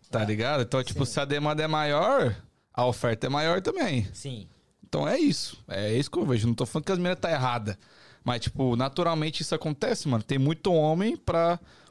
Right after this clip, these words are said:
Speaker 1: pouca mulher na nossa comunidade. Aí as minas se valorizam mais, tá ligado?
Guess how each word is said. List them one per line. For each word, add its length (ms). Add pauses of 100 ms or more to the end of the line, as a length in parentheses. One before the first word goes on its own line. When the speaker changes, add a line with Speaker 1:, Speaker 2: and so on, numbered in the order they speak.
Speaker 1:
pouca 260
mulher 260
na 60
nossa 160
comunidade. 640
Aí 120
as 140
minas 240
se 100
valorizam 400
mais, 280
tá 100
ligado? 280